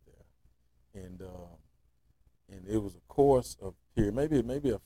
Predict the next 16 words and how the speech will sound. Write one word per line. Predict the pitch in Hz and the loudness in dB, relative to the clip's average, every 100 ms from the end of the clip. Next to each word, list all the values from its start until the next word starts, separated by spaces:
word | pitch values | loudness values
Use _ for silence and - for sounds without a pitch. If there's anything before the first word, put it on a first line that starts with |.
| - | -6
few | 120 | -6
months | 104 104 107 - | -4 -8 -12 -12
after | 98 - 95 | -12 -10 -12
I, | 95 - 98 | -12 -16 -16
after | 92 - | -16 -14
I, | 95 90 87 87 | -16 -16 -20 -20
uh, | - - - - _ _ _ _ _ _ - | -20 -20 -20 -20 _ _ _ _ _ _ -4
maybe | 160 | -2
a | 104 | 0
couple | - 120 101 | 2 2 0
months | 101 101 98 | -8 -8 -12
after | 95 98 | -14 -12
I, | 90 _ 98 | -12 _ -16
after | - 90 | -14 -16
I | |
started | - 101 | -12 -12